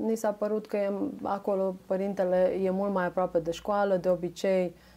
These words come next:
majoritatea, cred că optzeci la sută, și aduc copilul la școală, vin să-l ia, și sunt mai aproape de doamna învățătoare, care e doar una, în timp ce la gimnaziu sunt, uh,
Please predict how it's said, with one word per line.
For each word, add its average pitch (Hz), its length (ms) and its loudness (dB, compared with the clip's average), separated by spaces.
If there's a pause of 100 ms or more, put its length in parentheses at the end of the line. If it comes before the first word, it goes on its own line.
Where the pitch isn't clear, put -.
(200)
majoritatea, 180 840 0
cred 175 160 -4
că 180 120 -2
optzeci 180 300 -2
la 175 100 2
sută, 180 280 -2
și 175 120 -4
aduc 175 260 -4
copilul 196 360 0
la 180 120 2
școală, 165 320 -2
vin 208 300 0
să-l 196 280 0
ia, 185 240 0 (300)
și 202 460 -4
sunt 190 360 -4
mai 180 140 0
aproape 175 380 0
de 170 280 2 (1040)
doamna 185 380 2
învățătoare, 175 680 2
care 175 240 2
e 175 100 6
doar 180 260 2
una, 196 420 0 (240)
în 185 140 -2
timp 202 220 -2
ce 180 420 6
la 180 160 2
gimnaziu 175 500 0
sunt, 165 420 -2
uh, 165 240 4